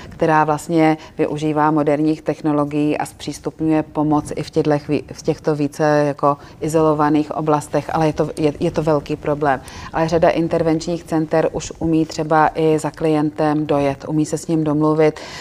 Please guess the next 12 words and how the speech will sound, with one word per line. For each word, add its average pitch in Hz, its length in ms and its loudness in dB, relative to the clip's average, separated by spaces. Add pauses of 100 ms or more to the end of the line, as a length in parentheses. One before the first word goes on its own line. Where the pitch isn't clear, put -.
(140)
a 147 140 0
umí 160 240 6
třeba 147 560 4 (320)
osobu 156 340 -2
ohroženou 147 520 2
navštívit 147 540 -2
zaměstnání 143 1000 0
nebo 139 320 2
na 143 80 4
nějakém 143 380 2
neutrálním 143 760 2
místě. 139 480 0